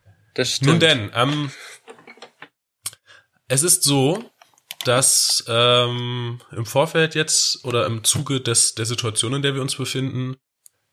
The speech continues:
Speaker 2: die meisten unserer Sponsoren einfach weggebrochen sind, kurz vorher. Trotzdem, und das muss man ihm wirklich hoch anrechnen, hat Roman es geschafft,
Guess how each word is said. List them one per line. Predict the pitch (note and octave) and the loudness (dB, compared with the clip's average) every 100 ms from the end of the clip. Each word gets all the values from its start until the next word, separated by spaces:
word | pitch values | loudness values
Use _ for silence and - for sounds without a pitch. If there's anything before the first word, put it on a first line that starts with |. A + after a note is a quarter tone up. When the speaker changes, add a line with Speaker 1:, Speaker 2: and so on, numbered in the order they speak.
| - | -8
Speaker 2:
die | A#2 | 0
meisten | A2 B2+ C3 - C3+ | 4 4 4 0 -4
unserer | A#2+ A#2+ A2+ | -4 -2 -2
Sponsoren | - A2 G#2+ G#2 A#2+ F2 | 0 -2 0 0 0 0
einfach | G#2+ A2 G#2+ - A2 | -2 -2 -4 -6 -10
weggebrochen | B2 - _ G#2+ G2+ F2+ F2 G2 | -10 -10 _ -10 -6 -6 -6 -6
sind, | F2+ F2 A#2+ - - _ - | -4 -4 -6 -8 -14 _ -10
kurz | A2 G#2 | -4 -2
vorher. | - G#2 G2 G#2+ C#3 E3 _ _ _ _ _ _ _ _ - | -2 -2 0 0 0 -4 _ _ _ _ _ _ _ _ 0
Trotzdem, | A#2+ C3+ - E3+ F3+ | 2 2 2 -2 0
und | A2 | 0
das | G#2 A2+ | 0 2
muss | A2 - | 0 0
man | G2+ | -4
ihm | G#2 G2+ | -4 -6
wirklich | G2 G2 - | -6 -8 -10
hoch | F#2+ | -8
anrechnen, | - G2 G2 - B2 | -6 -4 -4 -2 -2
hat | G#2 G#2 | -2 -2
Roman | B2 C#3 | 0 0
es | B2+ | 0
geschafft, | A2 - C3 - - | 2 4 2 0 -8